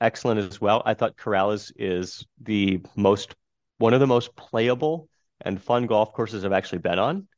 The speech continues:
The fairways are super wide. Uh,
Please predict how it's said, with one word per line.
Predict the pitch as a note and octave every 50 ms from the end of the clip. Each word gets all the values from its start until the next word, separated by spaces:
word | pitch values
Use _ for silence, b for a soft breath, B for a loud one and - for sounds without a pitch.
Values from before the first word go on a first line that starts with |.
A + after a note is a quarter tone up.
| b b b b b _ _ -
The | -
fairways | - - B2+ B2+ B2+ B2 B2 A#2+ G#2+ G#2 -
are | - - G2
super | - - - - - - G3 G3+ G3+ A#2 G2+ F2+
wide. | F2 D#2+ D#2+ F2 G2 A#2 B2 - b b b b b b b _ _ _ _ _
Uh, | - G2 F#2 F2+ F2+ F2 F2+